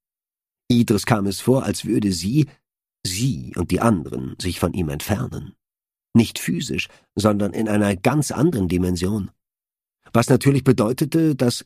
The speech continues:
er es war, der sich wegbewegte. Etwas an dem Bauwerk beeinflusste, erweiterte sein Bewusstsein. Und das war ihm ganz und gar nicht geheuer. Als er sich setzte,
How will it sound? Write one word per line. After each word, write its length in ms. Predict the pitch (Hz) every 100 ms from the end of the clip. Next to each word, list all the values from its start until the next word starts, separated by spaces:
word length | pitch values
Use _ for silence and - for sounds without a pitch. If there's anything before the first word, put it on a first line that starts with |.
| -
er 220 | 156 190
es 300 | 104 98 -
war, 320 | 104 104 101
der 160 | 98 98
sich 180 | 107 -
wegbewegte. 720 | 107 - 113 127 131 160 165 _ _ _ _ _ _ _ _ _ _ -
Etwas 500 | 139 - - 127 -
an 140 | 123
dem 180 | 107 101
Bauwerk 560 | 92 110 147 131 127 -
beeinflusste, 880 | 110 123 165 156 135 135 - 131 123 - _ _ _ _
erweiterte 880 | 131 120 113 135 - 120 - 107 98
sein 200 | 98 107
Bewusstsein. 800 | 101 104 151 - - 85 82 - _ _ _ _ -
Und 100 | 92
das 240 | 143 -
war 80 | 156
ihm 240 | 120 107 -
ganz 240 | 165 151
und 220 | 107 95
gar 180 | 123 202
nicht 220 | - -
geheuer. 480 | 90 80 73 76 - _ _ _ _ _ _ _ _ _ -
Als 180 | 127 151
er 80 |
sich 180 | 139 131
setzte, 460 | 135 135 - 175